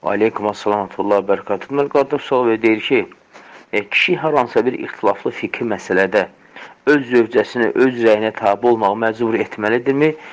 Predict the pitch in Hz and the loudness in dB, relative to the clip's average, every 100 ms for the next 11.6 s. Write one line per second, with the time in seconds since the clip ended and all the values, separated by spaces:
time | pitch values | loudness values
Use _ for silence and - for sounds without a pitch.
0 | - 139 147 - 143 131 151 - 127 117 | -4 0 0 2 2 4 2 0 -2 2
1 | 135 127 107 82 - - - - - 120 | 2 2 0 0 -6 -20 -20 -8 -6 2
2 | 170 139 120 - - 127 120 131 127 117 | 4 4 -2 -2 -2 -2 -2 -2 0 0
3 | 113 117 120 113 - - - - - 123 | 0 -2 -2 -2 -8 -20 -18 -14 -2 2
4 | 120 104 - 110 104 117 113 113 101 95 | 2 0 -2 -6 0 2 4 4 4 2
5 | - 107 - 107 - 90 92 95 92 101 | 0 0 0 -6 -4 0 0 -2 -4 -4
6 | - 92 95 110 117 143 - - - - | -4 -8 -2 0 0 -2 -8 -20 -20 -16
7 | - 135 135 90 - - - 156 131 120 | 0 2 4 2 -2 -4 -2 2 0 2
8 | 117 117 131 120 - 131 - - 110 101 | 2 2 0 -6 -4 -2 -4 0 2 2
9 | 92 92 - - 71 101 92 110 123 131 | 2 -2 -6 -10 -6 -4 -4 0 2 2
10 | - 120 110 110 123 - - 107 110 127 | 2 2 2 2 0 -4 -2 0 2 2
11 | 135 110 107 110 107 | 0 0 0 0 0